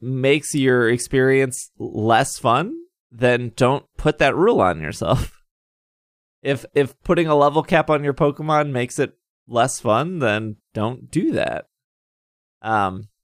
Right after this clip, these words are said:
so whatever works. I don't know. But the, the people who are the Nuzlocke police are, are, are the worst.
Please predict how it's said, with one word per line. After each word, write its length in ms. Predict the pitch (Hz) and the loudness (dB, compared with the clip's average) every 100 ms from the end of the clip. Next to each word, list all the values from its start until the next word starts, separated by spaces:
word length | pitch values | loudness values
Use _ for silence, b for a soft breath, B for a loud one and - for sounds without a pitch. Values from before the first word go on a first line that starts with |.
| _ | _
so 180 | - 208 | -2 2
whatever 320 | 240 220 131 | 2 2 0
works. 380 | 92 71 - - - | 0 -4 -8 -12 -2
I 80 | 135 | -2
don't 160 | 98 | -2
know. 220 | 67 - - _ _ _ _ - | -12 -16 -18 _ _ _ _ -12
But 440 | 110 147 123 113 | 0 2 2 2
the, 260 | 131 127 127 | 2 2 -2
the 600 | 131 143 131 117 107 117 | 2 4 4 2 -4 -2
people 300 | - 233 233 | 0 4 4
who 80 | 185 | 4
are 140 | 175 | 4
the 80 | 139 | 4
Nuzlocke 480 | 117 107 123 139 135 | 2 2 2 2 2
police 420 | 143 131 143 - - | 2 2 0 -2 0
are, 320 | 113 104 101 | 2 2 2
are, 280 | - 104 104 - _ _ _ _ _ _ - - | 0 2 0 -4 _ _ _ _ _ _ -6 2
are 160 | 185 | 4
the 140 | 135 113 | 4 0
worst. 580 | 87 71 101 - - | 0 -2 -2 -4 -4